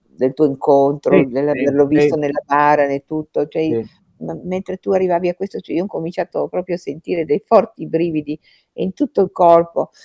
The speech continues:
Speaker 1: e mi dicevo: "Secondo me Stefano è molto contento in questo momento di sentire, eh, parlare di lui."
Speaker 2: Ah,
Speaker 1: Quindi
Speaker 2: è,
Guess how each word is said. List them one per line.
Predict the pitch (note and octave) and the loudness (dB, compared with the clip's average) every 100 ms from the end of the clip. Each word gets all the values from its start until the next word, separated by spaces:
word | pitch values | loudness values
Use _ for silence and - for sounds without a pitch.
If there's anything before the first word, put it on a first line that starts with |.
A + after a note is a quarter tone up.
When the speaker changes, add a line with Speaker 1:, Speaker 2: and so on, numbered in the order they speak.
| _ | _
Speaker 1:
e | - | -6
mi | F#3+ G3+ | -2 -2
dicevo: | G3+ A3 F#3+ G3+ | 0 2 2 0
"Secondo | G#3+ G#3+ G3+ G3 | -2 -2 -2 0
me | F#3 G3 | 0 -2
Stefano | - G3 A3+ F#3 F3+ F3 | -2 -2 -2 -2 -4 -2
è | |
molto | F3 - E3+ | -2 -2 -2
contento | F3 F#3 F3 E3+ D3 C#3+ - | -2 -2 0 2 2 -2 -6
in | B2+ | -4
questo | C#3+ D3 - | -4 -6 -6
momento | D3 D3 D3+ D3+ - C3+ - _ _ | -8 -8 -6 -8 -6 -8 -8 _ _
di | - | -12
sentire, | - E3+ D#3 - D3+ D3 B2+ A#2 | -6 -4 -4 -2 0 0 -2 -4
eh, | - C3+ C3+ B2+ B2 B2 B2 - | -6 -4 -4 -4 -6 -6 -8 -6
parlare | D3 D3+ C3 B2+ C3+ B2 B2 B2 - | -6 -4 -6 -4 -4 -6 -6 -10 -12
di | D3 C#3 | -8 -6
lui." | C3 A#2+ | -4 2
Speaker 2:
Ah, | D#3+ E3+ | 4 4
Speaker 1:
Quindi | C#3 | 2
Speaker 2:
è, | D#3+ | -2